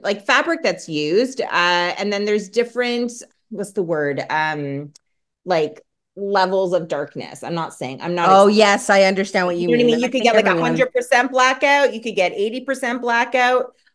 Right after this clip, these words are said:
Speaker 1: Um, and it, again,
Speaker 2: Think
Speaker 1: it
Speaker 2: of it
Speaker 1: depends
Speaker 2: like,
Speaker 1: on the person.
Speaker 2: think of it like tinted windows on a car. <laughs>
Speaker 1: Yeah,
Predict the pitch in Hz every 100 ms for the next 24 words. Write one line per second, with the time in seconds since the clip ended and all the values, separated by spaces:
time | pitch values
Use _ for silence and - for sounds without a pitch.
0 | - 196 190 185 185 190 190 190 190 185
1 | 185 185 226 233 233 233 262 523 539 508
2 | 403 359 247 226 - 226 196 151 349 440
3 | 415 427 302 403 339 269 277 320 339 320
4 | 339 392 392 190 240 - _ _ - 508
5 | 523 539 294